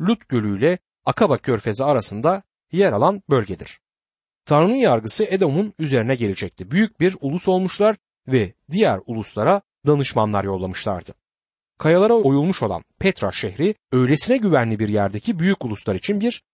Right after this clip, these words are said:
depo vazifesi görmekteydi. Hem Babil'in ve hem de Mısır'ın burada bir nevi banka hesapları bulunuyordu.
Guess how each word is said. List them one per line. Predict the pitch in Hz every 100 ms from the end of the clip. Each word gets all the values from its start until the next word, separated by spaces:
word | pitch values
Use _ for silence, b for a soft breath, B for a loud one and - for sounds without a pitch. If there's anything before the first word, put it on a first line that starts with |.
| _
depo | 160 190 104 85 _ 120
vazifesi | 123 110 110 101
görmekteydi. | 104 98 98 - 87 82 - _ _ _ _ _
Hem | 190 233 220
Babil'in | 190 190 127 92 - -
ve | 113
hem | 104 196 170
de | 95
Mısır'ın | 113 - 127 180 160
burada | 156 120 147 190 _ _ _
bir | 160 240 143
nevi | 107 190 180
banka | 170 131
hesapları | 117 - 110 - 104
bulunuyordu. | 95 92 90 85 73